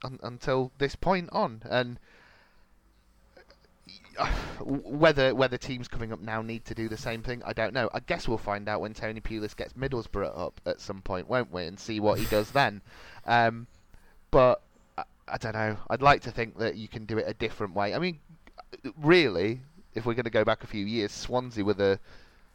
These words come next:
ones who really broke, broke that mould a little bit, didn't they, when they came up and started playing, um, possession football and every,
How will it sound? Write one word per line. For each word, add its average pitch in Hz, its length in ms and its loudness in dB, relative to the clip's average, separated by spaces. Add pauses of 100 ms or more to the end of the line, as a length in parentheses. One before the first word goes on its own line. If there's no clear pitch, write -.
(640)
ones 107 260 4
who 107 140 0
really 107 240 2
broke, 110 340 6 (200)
broke 110 240 2
that 101 140 -4
mould 120 400 0
a 92 40 -2
little 82 240 -2
bit, 78 160 -8
didn't 107 160 -12
they, 90 100 -6
when 95 180 -4
they 101 120 -4
came 98 300 -6
up 95 160 -4
and 98 120 -8
started 95 380 -2
playing, 101 460 -4 (540)
um, 92 320 -2 (100)
possession 104 480 -4
football 98 420 0
and 98 100 -6
every, 98 220 -6